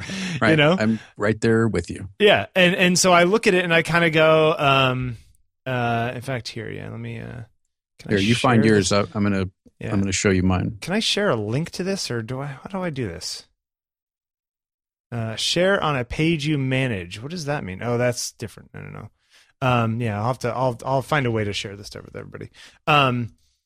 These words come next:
Speaker 2: it's, it's, it's, uh, it's, yeah, so I, yeah, I can look at that and I can think, you know, that's weird. That's, and the weird thing is that he from the back looks like me from the back, you know?
Speaker 1: Yeah.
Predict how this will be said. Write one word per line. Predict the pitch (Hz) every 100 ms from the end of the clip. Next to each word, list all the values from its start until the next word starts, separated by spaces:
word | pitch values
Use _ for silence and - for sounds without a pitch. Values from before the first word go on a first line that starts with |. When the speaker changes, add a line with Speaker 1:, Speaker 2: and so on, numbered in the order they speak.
| - _ -
Speaker 2:
it's, | 202 -
it's, | 214 196 - -
it's, | 190 - -
uh, | 196 185 180 185
it's, | 202 196
yeah, | 185 214 196
so | - 190
I, | 180
yeah, | 214 196 185
I |
can | 170 180
look | 202 233
at | 143
that | 170 170 165
and | 151
I | 143
can | 139 151
think, | 131 156 143 180
you |
know, | 180
that's | 170 202 165
weird. | 160 180 160
That's, | 147 143 - - 110 - - -
and | 180
the | 180
weird | 156 156 202 226
thing | 180 165
is | 151 131
that | 135 135 - _ _ -
he | - 175 175
from | 170 156
the | 135
back | 131 127
looks | 135 123
like | 127
me | 107 123 113
from | 113
the | 92
back, | 85 90 - - _ _ _ _ _ _ _ _ _ _
you | -
know? | 104 95 95 _ _ _
Speaker 1:
Yeah. | 110 107